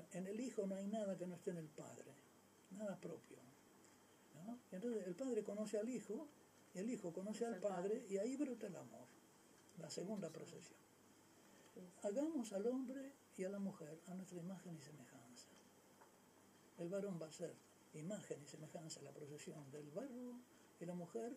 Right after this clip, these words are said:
imagen y semejanza de la procesión del Espíritu Santo. Y entonces primero crea al varón, lógico,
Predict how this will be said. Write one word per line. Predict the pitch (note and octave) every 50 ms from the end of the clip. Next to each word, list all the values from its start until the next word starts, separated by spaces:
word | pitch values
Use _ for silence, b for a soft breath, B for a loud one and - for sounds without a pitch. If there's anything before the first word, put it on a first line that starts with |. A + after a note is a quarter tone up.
| - -
imagen | F3 F#3 G3+ G3+ G3 G3 F3+ E3+
y |
semejanza | - F3 E3 D3+ C3+ - E3+ E3 E3 - E3+
de | D3
la | C#3+ C#3
procesión | - D3+ D3+ D3 C#3+ B2+ D#3 D#3+
del | D#3 D3 D3
Espíritu | D3 - D#3+ D#3 C#3 B2+ D#3+ C#3+
Santo. | - - B2+ - - - - - - - B B B B B B B
Y | -
entonces | A3 A3 E4 D#4 C4 G#3+
primero | - A3 G#3 A3 C4+ E4+ G4 E4 A#3+ G3
crea | - B3 C4 A3+ F#3+
al | D#3+
varón, | E3 F#3+ A#3 F4+ E4 F#3+ - - - - - G#3
lógico, | D#4 F4 - - - - - -